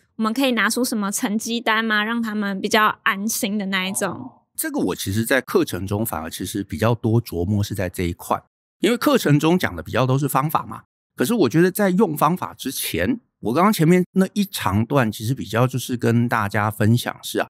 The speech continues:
Speaker 2: 你在用方法之前，你至少要厘清自己到底真的想去哪里。你明确自己要去哪里了，你也想清楚要去那边，你要付出的代价到底多大。然后有可能你在过程中发现，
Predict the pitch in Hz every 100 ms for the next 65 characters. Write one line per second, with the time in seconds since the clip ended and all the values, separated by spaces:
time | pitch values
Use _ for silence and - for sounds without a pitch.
0 | _ _ - 175 220 202 202 233 - 87
1 | - 156 - 87 92 113 _ _ 110 170
2 | 247 - 117 127 113 - 139 147 147 -
3 | - 123 - - 123 135 - - - -
4 | 85 78 92 113 _ _ _ _ _ _
5 | - 117 131 175 226 254 220 214 101 120
6 | - 135 98 85 160 135 92 - _ _
7 | - 151 208 202 87 - 135 180 - 101
8 | 120 - 143 139 135 123 123 113 82 101
9 | 143 123 127 113 - 135 104 - 110 85
10 | 165 127 - - 117 123 - 139 - _
11 | _ _ _ _ _ - 285 277 254 135
12 | 117 190 123 143 170 185 147 120 139 147
13 | 135 156 175